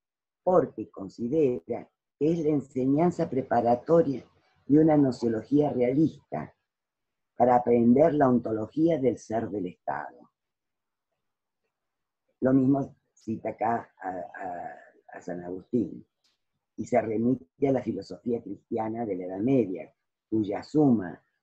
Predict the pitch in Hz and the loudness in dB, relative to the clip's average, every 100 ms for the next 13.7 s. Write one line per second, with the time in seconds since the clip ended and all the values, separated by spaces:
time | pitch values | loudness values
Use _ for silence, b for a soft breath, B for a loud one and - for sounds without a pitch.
0 | _ _ - 110 - 98 92 92 - 120 | _ _ -8 -8 -6 -8 -6 -8 -4 -2
1 | 123 120 113 - - 90 104 - 135 135 | -2 -4 -10 -14 -20 -14 -12 -8 -2 -2
2 | 113 101 - 92 - - 127 127 135 _ | -2 -8 -16 -18 -18 -10 -8 -6 -10 _
3 | _ _ _ - 135 - - _ 123 127 | _ _ _ -14 -14 -12 -16 _ -8 -6
4 | 113 113 - - 127 123 120 120 107 95 | -8 -12 -14 -8 -6 -6 -10 -10 -10 -10
5 | - 95 - 127 - - 101 92 98 110 | -14 -18 -10 -10 -10 -12 -12 -12 -12 -14
6 | - 95 95 85 - _ _ - 90 73 | -14 -12 -12 -12 -18 _ _ -10 -8 -8
7 | - _ _ - 113 117 113 107 107 117 | -14 _ _ -10 -10 -8 -8 -8 -8 -4
8 | 127 131 117 107 101 92 90 104 117 107 | -2 0 0 -2 -6 -8 -8 -6 -6 -8
9 | 104 - _ _ - 135 - 131 113 117 | -14 -16 _ _ -8 -8 -4 -4 -4 -6
10 | - 120 - 98 95 101 92 90 92 80 | -6 -8 -6 -6 -6 -8 -12 -8 -8 -8
11 | 82 - _ _ _ _ _ _ _ _ | -12 -18 _ _ _ _ _ _ _ _
12 | _ _ _ _ _ _ _ - 202 180 | _ _ _ _ _ _ _ -2 0 0
13 | 147 131 117 131 139 135 | 0 -2 -2 -4 -4 -4